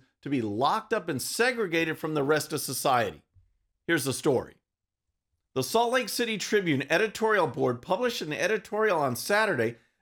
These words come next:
that called on the Utah governor to use the National Guard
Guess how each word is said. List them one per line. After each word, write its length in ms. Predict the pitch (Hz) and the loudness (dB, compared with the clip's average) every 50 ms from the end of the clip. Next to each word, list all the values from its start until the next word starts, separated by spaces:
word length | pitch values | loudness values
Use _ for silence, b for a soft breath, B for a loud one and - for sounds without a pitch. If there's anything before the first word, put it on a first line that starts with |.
| b - | b -2
that 160 | - - - | -2 -2 -2
called 260 | - 214 233 254 254 | -2 0 0 2 2
on 160 | 240 208 170 | 2 0 0
the 60 | 143 135 | 0 -2
Utah 440 | 131 135 185 226 233 - 226 214 | -2 -4 -4 -4 -2 0 0 0
governor 480 | 208 175 151 185 190 185 170 165 143 127 120 | 0 2 2 4 4 4 2 2 0 0 0
to 160 | - - 135 | -2 -6 -6
use 260 | 143 156 190 190 170 | -4 -2 -2 -4 -2
the 140 | 151 147 120 | -2 0 0
National 580 | 110 110 120 139 170 190 214 208 - 254 247 226 | 0 2 2 2 2 2 0 0 -2 -2 -2 0
Guard 520 | 185 151 190 196 214 202 139 107 101 104 | 2 4 4 6 6 6 4 2 0 -4